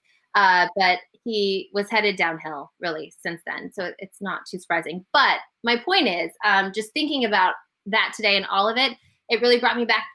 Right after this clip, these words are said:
to, because when we were on the farm on that trip is when Tommy died. And so I remember sitting on the couch and, you know, scrolling through my phone and seeing all these wonderful memories that people posted of Tommy. And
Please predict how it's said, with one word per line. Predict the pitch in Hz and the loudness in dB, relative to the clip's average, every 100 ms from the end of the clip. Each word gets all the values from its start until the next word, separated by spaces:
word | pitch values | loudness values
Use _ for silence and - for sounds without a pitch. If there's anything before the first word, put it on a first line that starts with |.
| _ - | _ -6
to, | 220 | -6
because | 208 247 233 | -2 -2 -2
when | 226 | -2
we | 220 | -2
were | 220 | -2
on | - 254 294 | 0 2 0
the | 240 | -2
farm | 180 175 | -2 0
on | 196 233 | 0 0
that | 220 - | 0 -2
trip | 170 160 - _ _ | -6 -6 -10 _ _
is | 202 | -6
when | 208 202 | -4 -4
Tommy | 202 175 165 | -4 -4 -4
died. | - - - _ _ _ _ _ | -6 -6 -8 _ _ _ _ _
And | 220 214 | 0 0
so | 214 226 214 214 | 0 4 4 4
I | |
remember | 220 240 240 233 | 2 2 0 -2
sitting | 254 277 | -4 0
on | 277 | 0
the | 254 | 0
couch | - 196 185 180 - - 208 | -2 0 0 -2 -6 -8 -4
and, | 180 180 175 165 _ | 0 2 0 -4 _
you | 196 185 | -8 -8
know, | 165 | -8
scrolling | - 247 247 | -6 -4 -2
through | 247 226 | -2 -4
my | 208 | -2
phone | 220 202 202 | -2 0 -2
and | 202 | -4
seeing | 226 - | -4 0
all | 233 269 | 0 0
these | 262 | -4
wonderful | 208 220 240 254 247 208 | 0 2 2 0 -2 -2
memories | 180 214 240 240 240 | 0 0 0 -2 0
that | 202 170 - | 0 0 -4
people | 233 214 202 | -6 -6 -4
posted | 208 214 240 226 | -4 -4 -4 -6
of | 233 | -4
Tommy. | 233 226 240 262 185 | -4 -2 -2 -4 -4
And | 180 | -6